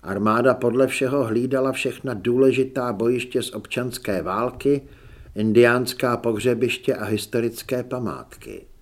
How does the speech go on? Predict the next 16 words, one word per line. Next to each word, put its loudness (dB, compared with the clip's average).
Mluvčí 0
ministerstva -2
obrany 0
vysvětlil, -2
že -2
se -6
jedná -4
o -6
pouhé 2
preventivní 2
cvičení 0
z -2
důvodu 6
potenciální 0
teroristické 0
hrozby. -10